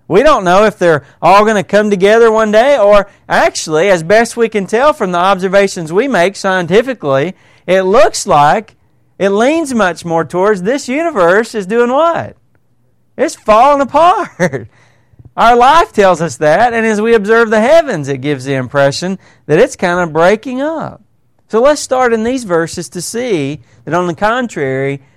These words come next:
God is going to finish what He started, and our future can be complete in Him. Now, I want to start back. Now, remember I told you last time, Paul, from at least verses,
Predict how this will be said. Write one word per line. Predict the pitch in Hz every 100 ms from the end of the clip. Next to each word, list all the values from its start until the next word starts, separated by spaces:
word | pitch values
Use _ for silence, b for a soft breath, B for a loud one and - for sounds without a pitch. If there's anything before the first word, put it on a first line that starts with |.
| b -
God | 120 185 226 175 156 170
is | 147 135
going | 135 185 190 156 139
to | 143
finish | - 175 180 127 107 104 - - _ _ -
what | 127 135
He | 139
started, | - 160 165 135 107 104 95 _ _ _
and | - 131
our | 170 180
future | - 208 202 - 117
can | 101 135 117 120
be | 147 131
complete | - 117 110 151 139 117
in | 117 127
Him. | 151 143
Now, | 175
I |
want | 277
to |
start | 294 - 277 277
back. | 214 160 165
Now, | 190
remember | 196 262
I | 269
told | 247 247 196
you | 214
last | 220 247 -
time, | 160 143 151 b b b -
Paul, | 240 285 208 208
from | 214 190
at | 175
least | 190 277 277
verses, | - 208 202 190 160